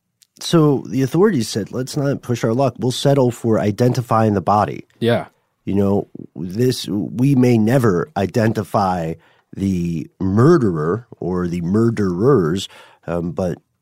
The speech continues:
Speaker 1: it's amazing that we were able to bring closure to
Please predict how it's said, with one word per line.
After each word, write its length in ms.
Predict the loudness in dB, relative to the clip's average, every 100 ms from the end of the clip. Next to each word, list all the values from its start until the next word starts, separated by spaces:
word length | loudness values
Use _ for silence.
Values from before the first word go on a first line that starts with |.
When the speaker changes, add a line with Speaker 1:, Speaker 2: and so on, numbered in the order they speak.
| _ -10
Speaker 1:
it's 160 | -2
amazing 400 | 4 4 4 2
that 80 | 2
we 100 | 2
were 80 | 2
able 180 | 0 -4
to 100 | -2
bring 340 | 0 0 -4 -10
closure 600 | -2 2 2 0 -2 -4
to 540 | -6 -4 0 0 0